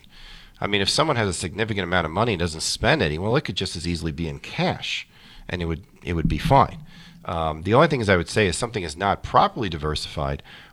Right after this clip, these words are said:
when you could get the same rate of return for the least amount of risk. Um,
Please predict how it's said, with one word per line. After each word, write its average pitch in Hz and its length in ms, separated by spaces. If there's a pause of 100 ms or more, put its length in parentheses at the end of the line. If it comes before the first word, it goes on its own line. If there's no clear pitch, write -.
when 98 160
you 92 80
could 135 340
get 120 160
the 90 60
same 101 400
rate 85 180
of 76 100
return 73 520 (260)
for - 160
the 85 100
least 78 300
amount 67 280
of 73 200
risk. - 360 (340)
Um, 85 460